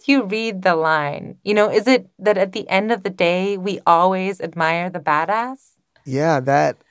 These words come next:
Speaker 2: it's saying that it doesn't matter who wins or who loses, 'cause all we care about is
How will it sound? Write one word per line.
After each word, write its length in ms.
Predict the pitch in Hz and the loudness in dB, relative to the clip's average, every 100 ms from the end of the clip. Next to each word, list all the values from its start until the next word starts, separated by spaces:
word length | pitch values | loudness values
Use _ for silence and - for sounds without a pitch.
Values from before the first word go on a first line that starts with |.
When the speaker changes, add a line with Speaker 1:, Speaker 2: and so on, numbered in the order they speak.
| _ _ - | _ _ -6
Speaker 2:
it's 140 | 147 | -6
saying 440 | - 143 135 127 | -2 -2 0 -2
that 340 | 120 117 107 - - | 0 0 0 -4 -2
it 40 | |
doesn't 300 | 175 165 143 | 0 0 0
matter 640 | 139 151 208 147 113 110 - _ | 0 2 4 4 2 -2 -8 _
who 200 | 147 135 | -2 -2
wins 240 | 127 123 | -2 -2
or 80 | 117 | -4
who 140 | 113 | -4
loses, 560 | 117 120 117 98 95 135 _ _ _ _ _ _ | -4 -4 -4 -6 -8 -12 _ _ _ _ _ _
'cause 120 | - 160 | -4 2
all 120 | 151 | 2
we 100 | 156 | 2
care 220 | - 208 | 2 2
about 300 | 185 123 113 | 4 2 0
is 200 | 123 113 | -4 -8